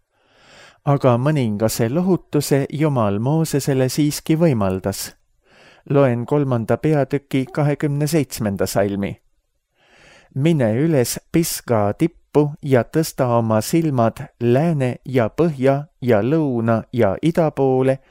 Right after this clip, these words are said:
ja vaata silmaga, sest üle selle Jordani sina ei lähe."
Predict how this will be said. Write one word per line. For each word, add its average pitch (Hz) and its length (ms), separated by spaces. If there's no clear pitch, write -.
ja 131 300
vaata 160 380
silmaga, 104 600
sest - 440
üle 156 280
selle 110 380
Jordani 127 720
sina 147 440
ei 151 220
lähe." 101 320